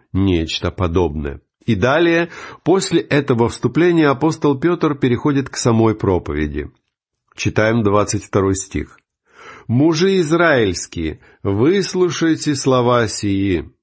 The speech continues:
Иисуса Назарея, мужа, засвидетельствованного вам от Бога силами и чудесами и знамениями,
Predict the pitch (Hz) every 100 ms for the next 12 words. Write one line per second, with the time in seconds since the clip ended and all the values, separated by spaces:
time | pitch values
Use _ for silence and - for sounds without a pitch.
0 | _ _ _ - 127 131 139 131 180 170
1 | 170 151 147 139 139 135 147 143 151 151
2 | _ _ - 104 131 165 156 143 143 -
3 | - 92 110 135 131 135 127 143 143 127
4 | - 127 127 127 127 123 117 117 123 123
5 | - 117 101 98 120 123 113 - - 117
6 | 127 123 120 120 120 - 113 117 - 113
7 | 117 120 117 120 107 110 117 123 123 120
8 | 123 123 120 120